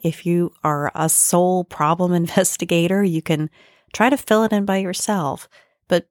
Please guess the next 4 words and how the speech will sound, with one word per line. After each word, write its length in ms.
perspectives 720
from 400
other 260
engineers 920